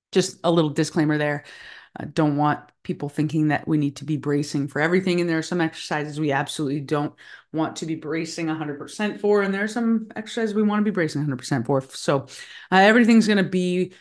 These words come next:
with a little bit of context, but I wanted to, um, just kinda throw that out there.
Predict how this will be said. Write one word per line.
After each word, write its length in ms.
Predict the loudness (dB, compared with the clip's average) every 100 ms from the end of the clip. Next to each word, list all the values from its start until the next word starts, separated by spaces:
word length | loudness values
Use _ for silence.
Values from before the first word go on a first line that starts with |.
| -16 -2
with 160 | -2
a 60 | 2
little 200 | 2 4
bit 120 | 2
of 80 | 0
context, 600 | 2 2 2 0 -2 -4
but 120 | 0
I 80 | 2
wanted 600 | 2 2 4 2 0 -6
to, 600 | -10 -4 -2 0 -2 -4 -8 _ _ _ _ _ _
um, 320 | -10 -8 -8
just 220 | -10 -12 -6
kinda 160 | -6
throw 180 | -4 -8
that 180 | -6 -10
out 160 | -10 -14
there. 220 | -18